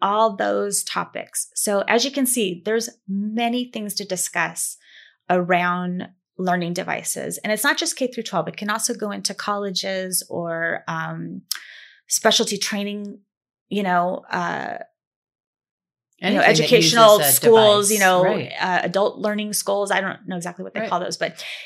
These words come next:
Speaker 1: anyway, there's so many topics, um, and so many different, uh, you know, types of learning, uh, programs out there. And
Speaker 2: And I think our world has changed as well, that not a lot
Speaker 1: Yes.
Speaker 2: of the programs that were in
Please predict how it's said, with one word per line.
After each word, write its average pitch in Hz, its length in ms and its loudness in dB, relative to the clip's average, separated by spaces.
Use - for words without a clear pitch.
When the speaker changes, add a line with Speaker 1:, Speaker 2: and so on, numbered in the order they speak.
Speaker 1:
anyway, 220 440 6
there's 214 300 4
so 247 140 4
many 262 220 2
topics, 196 720 -2
um, 175 420 -6
and 180 180 -4
so 196 160 0
many 190 500 -6
different, 190 760 -4
uh, 170 440 -4
you 190 120 -6
know, 180 100 -4
types 202 360 -2
of 180 140 -2
learning, 180 880 -4
uh, 175 380 -8
programs 196 540 -4
out 185 320 -4
there. - 360 -6
And 175 120 -4
Speaker 2:
And 240 140 2
I 214 60 2
think 190 220 -4
our 170 100 -2
world 160 360 -2
has 143 200 -10
changed 143 540 -6
as 135 160 -10
well, 160 240 -4
that 147 180 -6
not 151 220 -2
a 160 60 -2
lot 151 120 0
Speaker 1:
Yes. 147 60 -2
Speaker 2:
of 139 60 -6
the 139 60 -10
programs 147 460 -8
that 147 120 -8
were 151 180 -6
in 151 460 -6